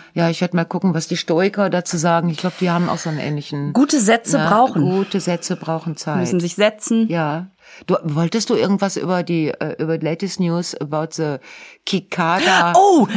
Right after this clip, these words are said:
Speaker 2: Ah! <laughs> Danke.
Speaker 1: Kikada.
Speaker 2: Jetzt komm ich mir vor wie in so einem Verkaufssender. Oh, danke, dass du mir diese Frage stellst.
Speaker 1: Äh.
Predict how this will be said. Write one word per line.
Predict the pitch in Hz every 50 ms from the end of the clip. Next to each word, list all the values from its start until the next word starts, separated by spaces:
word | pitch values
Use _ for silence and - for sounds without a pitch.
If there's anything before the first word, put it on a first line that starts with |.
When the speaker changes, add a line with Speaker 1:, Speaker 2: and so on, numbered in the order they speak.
| - -
Speaker 2:
Ah! | 220 - 277 269 254 233 180 - - - - - -
<laughs> | 262 262 269 294 233 - - _ _ _
Danke. | - 220 180 156
Speaker 1:
Kikada. | 143 - 180 165 175
Speaker 2:
Jetzt | 190 175 175
komm | - -
ich | 175 180
mir | 196 233 254
vor | - - 220 208 208
wie | 214 220
in | 196
so | 180 208
einem | 208
Verkaufssender. | 202 226 208 - 208 226 247 - - 165 160 170 - -
Oh, | - - 320 180
danke, | - 127 135 131 - 170
dass | - 156 151 156 -
du | 226 202
mir | 185 190 202
diese | 233 220 190 190 - -
Frage | 277 - 269 - - - - - - -
stellst. | - - - 175 160 160 160 160 -
Speaker 1:
Äh. | 311